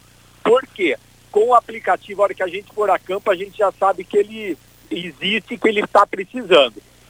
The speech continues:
O telefone da secretaria, se ele quiser ligar lá pra tirar alguma dúvida,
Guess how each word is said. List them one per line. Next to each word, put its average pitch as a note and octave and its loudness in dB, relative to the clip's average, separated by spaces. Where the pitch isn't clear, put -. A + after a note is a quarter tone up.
O B3+ 0
telefone F#3+ 4
da D#3 4
secretaria, D3 -2
se D3 -12
ele C3 -6
quiser C#3 0
ligar C3 0
lá C3 2
pra B2+ -4
tirar C3 -2
alguma A#2 -2
dúvida, B2+ -4